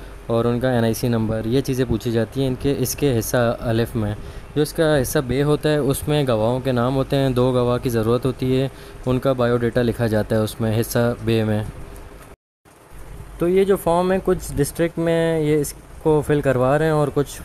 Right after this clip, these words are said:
में नहीं करवा रहे। अक्सर लोग थाने गए हैं तो वहाँ पे है ना कुछ लोगों का ये form fill किया है और कुछ को है ना भेजा ही नहीं है थाने, सिर्फ उनके documents जमा किए हैं।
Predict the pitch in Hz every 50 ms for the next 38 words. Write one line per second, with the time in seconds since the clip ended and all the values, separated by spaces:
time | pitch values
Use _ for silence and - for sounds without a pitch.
0 | - - 135 139 131 127 127 135 147 147 143 143 135 135 139 135 143 151 151 147
1 | - - - - - - 120 - - 151 143 143 139 - - 127 127 131 139 135
2 | 131 131 131 139 143 135 143 135 127 120 117 120 123 131 127 139 135 135 139 139
3 | 127 - 135 - - 135 127 120 131 131 123 - - 143 135 135 127 127 123 -
4 | 131 120 120 117 - 131 123 123 120 - - - - - 127 127 135 143 147 147
5 | 139 - - - - - - 120 123 123 127 139 131 - - - 135 131 131 135
6 | 139 139 135 135 131 117 - - 107 113 117 117 110 123 127 127 127 123 117 -
7 | 113 113 113 110 113 113 - - - - - - - - 135 131 - 131 127 123
8 | 127 120 113 110 107 120 120 120 117 113 107 110 107 107 107 104 - - 113 110
9 | 107 104 110 113